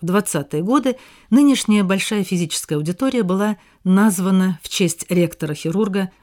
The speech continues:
Василия Разумовского. Но в тысяча девятьсот тридцать первом году,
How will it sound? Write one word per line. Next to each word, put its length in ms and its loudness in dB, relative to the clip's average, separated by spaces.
Василия 680 0
Разумовского. 800 -6
Но 100 2
в 60 -10
тысяча 280 -2
девятьсот 360 -2
тридцать 400 -2
первом 380 0
году, 340 -4